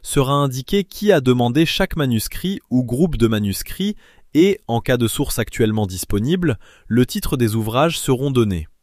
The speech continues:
Généralement, ceci explique la raison pour laquelle des documents semblent être non publiés ou en dehors du système. Dans très peu de cas, le matériel considéré auquel avait été attribué un numéro, pour une raison, n'a pas été publié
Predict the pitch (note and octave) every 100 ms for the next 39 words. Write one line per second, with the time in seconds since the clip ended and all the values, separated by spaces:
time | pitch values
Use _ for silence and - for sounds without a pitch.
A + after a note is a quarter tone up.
0 | _ _ - F#2+ G#2 G2+ F#2+ F#2+ A#2+ E3+
1 | - - - - D3 - F3 - - F#3+
2 | - B2+ A2 A#2+ D3 F3+ B2+ A#2+ A2+ E3
3 | E3 B2 A2+ A2 - C3+ E3 - C#3 A#2+
4 | A#2 B2+ - G#2+ C#3+ E3 C#3 G#2+ G2+ A2
5 | D#3 F3+ - - - B2+ A2+ G#2+ A#2+ D3+
6 | E3 C3+ C3 C3 - A2+ G2+ E2+ E2 _
7 | _ _ F#2+ G2+ G2 - D#3+ C#3+ A2 G2
8 | - E3+ F#3 - _ G#2 B2 C#3+ D3+ C#3+
9 | C#3+ B2+ B2 - B2 A#2+ A#2+ C#3 C3+ -
10 | A2 - B2+ G#2+ G#2 A2+ G#2+ A2+ - -
11 | G#2+ A2 A2+ F#2+ F#2 F#2+ F#2+ G2 D#3 F#3+
12 | - - - A#2 G#2 G2 F#2 G2 G2 E3
13 | F#3+ - _ - B2 B2 E3+ D3 C3+ B2
14 | A#2+ A#2 G2+ G2 B2+ F3+